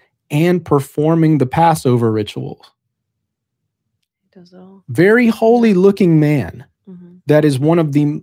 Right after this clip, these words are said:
Speaker 1: least holy people on earth.
Speaker 2: Yeah.
Speaker 1: You know, holds a form of godliness but denies its power,
Speaker 2: Mm.
Speaker 1: that kind of stuff. All right? They, and they viewed Rome, the Sadducees viewed Rome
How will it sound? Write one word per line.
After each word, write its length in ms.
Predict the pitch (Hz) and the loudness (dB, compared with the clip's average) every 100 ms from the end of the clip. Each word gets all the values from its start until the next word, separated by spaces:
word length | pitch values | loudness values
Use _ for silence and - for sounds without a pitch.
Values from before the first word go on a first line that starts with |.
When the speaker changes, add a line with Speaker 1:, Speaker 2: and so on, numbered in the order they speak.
| _ - | _ -2
Speaker 1:
least 420 | 131 202 208 - | 2 2 2 -2
holy 340 | 185 180 170 | 0 2 2
people 440 | 156 165 151 139 135 | 0 -4 -2 -2 0
on 160 | 127 | -2
earth. 340 | 110 120 - _ _ _ _ _ _ _ _ _ _ _ _ | -4 -10 -20 _ _ _ _ _ _ _ _ _ _ _ _
Speaker 2:
Yeah. 80 | 185 180 | -20 -4
Speaker 1:
You 80 | 147 | 0
know, 300 | 139 139 - _ _ _ _ _ | 2 0 -4 _ _ _ _ _
holds 420 | _ 160 180 175 | _ 0 2 2
a 60 | 160 | 0
form 400 | - 185 208 185 | 0 0 2 0
of 160 | 143 | -2
godliness 600 | 147 165 175 160 147 143 | 0 2 2 0 -2 -4
but 160 | - 131 | -6 -4
denies 460 | 127 131 139 135 | -2 0 0 -2
its 140 | - - - | -6 -18 -12
power, 640 | - 175 185 190 196 - _ | -4 0 2 0 -2 -8 _
Speaker 2:
Mm. 120 | - - - | -20 -20 -4
Speaker 1:
that 240 | 160 185 | -2 -2
kind 240 | - 175 151 | -6 -4 -4
of 80 | - | -6
stuff. 500 | - 139 - - _ _ _ _ _ _ _ _ - | -10 -12 -12 -18 _ _ _ _ _ _ _ _ -6
All 140 | 143 139 | -2 0
right? 340 | 151 185 185 _ _ _ _ _ | 2 0 -4 _ _ _ _ _
They, 320 | 135 175 185 - | 0 2 2 0
and 240 | 170 185 | -2 0
they 160 | 170 165 | 2 2
viewed 500 | 131 135 202 240 202 | 0 -2 0 2 0
Rome, 440 | 165 208 147 135 | 0 2 2 0
the 80 | 147 | -2
Sadducees 720 | - 175 214 214 - 131 135 123 | -4 0 0 0 -2 0 0 -2
viewed 460 | 123 143 202 208 | -6 -2 0 0
Rome 720 | 139 165 208 135 117 143 160 | 0 0 2 0 0 -4 -6